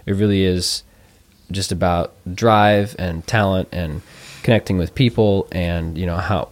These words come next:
your entrepreneurial experience and mindset and all those things. So, but that being said, I think the reason I chose to go,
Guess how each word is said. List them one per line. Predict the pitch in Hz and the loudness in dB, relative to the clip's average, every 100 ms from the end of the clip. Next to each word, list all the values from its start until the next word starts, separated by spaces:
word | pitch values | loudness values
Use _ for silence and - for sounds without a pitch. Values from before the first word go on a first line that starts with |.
| - - - - - - | -14 -20 -20 -18 -16 -6
your | 107 101 | 2 4
entrepreneurial | 92 95 87 101 95 90 87 82 80 - _ _ _ - | 4 0 -2 -2 2 4 4 2 -2 -8 _ _ _ -6
experience | - - 151 95 90 - | -4 0 2 2 2 0
and | 87 | -2
mindset | 87 87 - 85 | -2 -2 -2 -2
and | 85 | -2
all | 87 | -2
those | 82 - | -4 -6
things. | 82 76 | -6 -4
So, | - 107 87 - - - - - - | 0 0 0 -6 -20 -20 -20 -20 -10
but | 92 98 104 113 | -6 -4 0 4
that | 135 139 | 4 4
being | 127 107 | 2 2
said, | - 123 107 - | 4 4 4 2
I | 107 | 0
think | 127 | 2
the | 107 | 2
reason | 113 107 | 0 0
I | 95 | -2
chose | - 104 - | 0 -2 -2
to | 95 | -2
go, | 104 101 95 | 2 2 2